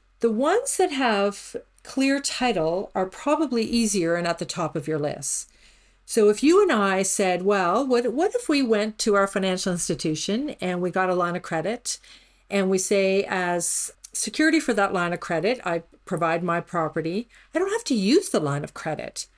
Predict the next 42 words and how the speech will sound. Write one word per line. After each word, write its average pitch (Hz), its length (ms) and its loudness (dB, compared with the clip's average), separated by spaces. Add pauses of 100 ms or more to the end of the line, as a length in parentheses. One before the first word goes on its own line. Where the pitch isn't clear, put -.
(360)
but 185 200 0
that 208 280 0
property 311 640 0
through 185 260 -2
the 196 100 0
lens 196 420 0
of 190 140 0
a 180 40 -4
criminal 202 440 0
group 214 340 2
looks 214 320 2
like 190 220 2
it's 180 180 -2
tied 185 380 0
up 170 100 -2
and 175 100 -4
encumbered 175 580 0
so - 160 -4
that 165 180 -6
there's 165 200 0
less 196 320 2 (120)
equity 180 440 -2
for 170 160 -6
them 160 260 -4
to 170 100 -6
get 156 180 -4
out 156 220 -2
of 156 100 -6
there." - 300 -10 (180)
So - 160 -2
that's 269 300 0
one 202 200 4
of 190 100 0
the 185 100 0
things 160 400 -4
that - 160 -4
we 156 100 0
can 156 220 -6
do, 151 300 -4
right? 160 280 0
We 190 160 2
can, 175 280 -2